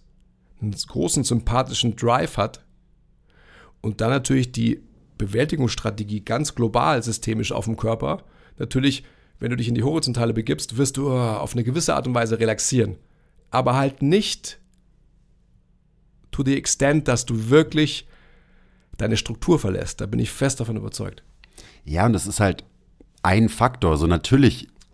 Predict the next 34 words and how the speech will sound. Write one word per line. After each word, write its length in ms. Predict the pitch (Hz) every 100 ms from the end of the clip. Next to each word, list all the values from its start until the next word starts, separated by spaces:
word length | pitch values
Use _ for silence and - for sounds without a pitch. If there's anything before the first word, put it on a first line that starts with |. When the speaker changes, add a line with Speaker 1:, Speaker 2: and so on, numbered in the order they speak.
| _
Speaker 2:
erholst 580 | - 87 80 113 160 -
du 60 | 82
dich, 200 | 76 65
wenn 120 | 71
du 80 | 76
schläfst. 360 | - 73 67 -
Speaker 1:
Ja. 60 |
Speaker 2:
Natürlich 240 | 80 107 90
ist 180 | -
das 260 | 98 - 71
Recovery 880 | 85 90 - 110 104 92 92 92 85 -
Nummer 520 | 82 87 95 85 -
eins. 500 | 90 95 69 - - - _ - - _ _
Aber 160 | - 82
natürlich 380 | 80 107 92 -
fehlt 260 | 98 95
auch 140 | 87 -
Bewegung 380 | 85 95 110 80
und 60 |
natürlich 400 | 78 76 90 80
wird 140 | 90 -
auch 140 | 80
die 200 | - 82
Durchblutung 680 | 92 85 - 98 120 92 80
zu 120 | 92
gewissen 600 | 80 76 87 92 80 80
Körperarealen 640 | - 104 107 85 80 78 76
runtergefahren, 800 | 76 95 92 71 - 73 73 71
wenn 120 | 71
du 60 |
pennst. 540 | - - 95 82 - -
Ist 100 | -
ja 80 | 67
logisch. 520 | - 82 57 -